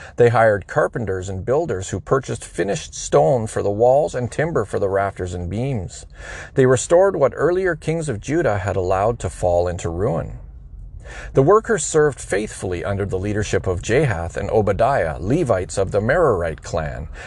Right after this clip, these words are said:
and Zechariah and Meshullam, Levites of the Kohathite clan. Other Levites, all of whom were skilled musicians, were put in charge of the laborers of the various trades. Still others assisted as secretaries, officials, and gatekeepers.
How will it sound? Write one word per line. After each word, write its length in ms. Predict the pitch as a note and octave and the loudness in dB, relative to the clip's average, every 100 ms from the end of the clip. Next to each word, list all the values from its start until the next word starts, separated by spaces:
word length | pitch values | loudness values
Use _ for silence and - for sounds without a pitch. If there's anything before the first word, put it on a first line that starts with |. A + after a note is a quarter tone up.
| - | 0
and 160 | A#2+ A2+ | 2 4
Zechariah 580 | D3 C#3+ C#3 F3+ D3+ | 4 4 4 6 4
and 180 | A2+ B2 | 2 0
Meshullam, 640 | B2+ A#2 F3 F3+ G2+ F2+ F#2+ | -2 -2 -2 -2 -2 -4 -4
Levites 540 | C#3 C#3 G2 G#2+ - | -4 -2 -2 -2 -2
of 140 | A#2+ | -2
the 80 | B2+ | -2
Kohathite 640 | - F3+ F#3 - E2 D#2 - | 0 0 0 0 -4 -4 -10
clan. 500 | - E2 B1 A#1 - - - - - - | -6 -4 -6 -10 -14 -18 -18 -14 -4 2
Other 240 | A3+ G#3+ | 4 4
Levites, 500 | A2+ F#2+ F#2 A#2 - | 2 -2 -2 -4 -4
all 280 | - E3 G3+ | -4 -2 -2
of 80 | D#3+ | -4
whom 240 | C3+ B2 | -4 -2
were 100 | A#2 | -2
skilled 400 | - - F3 E3+ | -2 0 0 2
musicians, 640 | C3 A2 B2+ - F2 A2+ | 0 0 -2 -4 -6 -2
were 100 | G#2+ | -2
put 200 | G#2 C3+ | 0 0
in 100 | B2 | 0
charge 380 | A#2 - C3 E3 | 0 0 2 0
of 100 | D#3+ | -2
the 80 | C#3+ | -2
laborers 540 | A2+ F#2+ F#2+ G#2 G#2 | 0 -2 0 -2 -2
of 160 | - F#2 | -4 -4
the 80 | G2 | -4
various 480 | F2+ D#2+ D#2+ D2 - | -2 -2 -4 -6 -4
trades. 600 | - G#2 C#2 C2+ - - - - - - - - - | 0 0 -2 -10 -14 -16 -18 -18 -18 -16 -14 -14 -8
Still 380 | - E3 G3 | 2 6 6
others 320 | D#3 F#3+ D#3 A2+ | 6 4 4 -2
assisted 440 | G#2+ A#2 - A#2 | -4 -4 -4 -4
as 160 | G2+ - | -4 -2
secretaries, 760 | - D#3+ E3+ D#3+ E3+ E3 D#3+ | -4 -2 -4 0 2 2 -2
officials, 580 | E3 - C3+ - C#3+ C#3+ | -4 -2 -2 0 -2 -2
and 220 | - C3 | -4 -2
gatekeepers. 920 | - E2 - E2 D#2 D2 C#2+ - - | -4 -8 -8 -10 -8 -8 -8 -12 -14